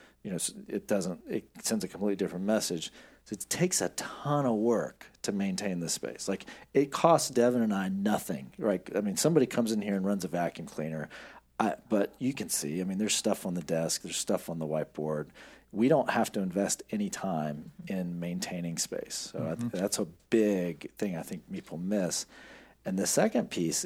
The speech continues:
Speaker 1: is because of those hours on the door, like, you have to be competent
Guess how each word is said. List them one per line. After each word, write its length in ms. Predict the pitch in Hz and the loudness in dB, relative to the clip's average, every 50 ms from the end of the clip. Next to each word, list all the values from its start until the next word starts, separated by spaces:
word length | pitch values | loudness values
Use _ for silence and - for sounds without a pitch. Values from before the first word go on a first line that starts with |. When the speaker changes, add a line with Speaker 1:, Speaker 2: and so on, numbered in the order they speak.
| - - | -4 -2
Speaker 1:
is 520 | 101 95 92 87 85 85 80 - - - - - - - - - - - _ _ _ _ _ _ _ _ | 0 0 2 0 0 -2 -2 -4 -4 -6 -10 -20 -20 -20 -20 -20 -20 -20 _ _ _ _ _ _ _ _
because 760 | - 107 - - - 120 123 156 208 170 120 110 98 92 - - _ - - | 0 0 0 2 2 2 4 6 6 6 6 6 4 0 -2 -6 _ -10 -6
of 200 | - - 110 95 | -4 -4 -2 0
those 220 | - 104 104 92 95 | 0 0 2 2 2
hours 340 | - 98 101 98 98 92 | 2 2 2 2 2 0
on 160 | 95 92 90 90 | -2 -2 -2 -4
the 60 | 85 | -4
door, 480 | 78 - 90 87 87 87 90 95 98 - - - - _ _ | -4 -4 -2 -2 0 0 0 -2 -4 -6 -14 -20 -20 _ _
like, 260 | - 107 110 - - | 0 0 0 0 0
you 120 | 147 165 135 | 2 2 2
have 420 | - - - 98 123 170 - - | 2 2 2 4 4 4 2 0
to 100 | - 113 | -4 -4
be 220 | 92 - 110 101 92 | -2 0 0 0 0
competent 840 | - - - - 90 101 135 170 - 101 - - - 85 80 80 73 | -2 -6 -4 -2 0 0 0 2 0 -2 -2 -2 -4 -4 -4 -6 -8